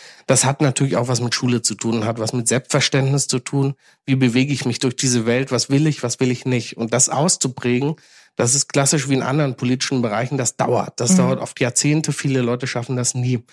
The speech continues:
Speaker 1: Und deswegen kann man in vielen Bereichen der Schule natürlich Grundlagen legen.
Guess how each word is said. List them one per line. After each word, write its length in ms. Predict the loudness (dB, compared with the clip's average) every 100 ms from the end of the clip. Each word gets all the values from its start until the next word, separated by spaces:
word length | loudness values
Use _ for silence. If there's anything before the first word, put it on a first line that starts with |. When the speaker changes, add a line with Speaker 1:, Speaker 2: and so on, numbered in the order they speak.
| _ -20 -20 -4
Speaker 1:
Und 140 | 0
deswegen 500 | 2 2 2 0 -2
kann 220 | 0 2
man 320 | 4 2 2 0
in 300 | 0 -2 -2
vielen 340 | 0 2 2
Bereichen 400 | 2 0 -2 -2
der 100 | -2
Schule 240 | 0 0
natürlich 320 | 0 0 -4 -2
Grundlagen 600 | 2 4 4 2 0 0
legen. 320 | 0 0 -4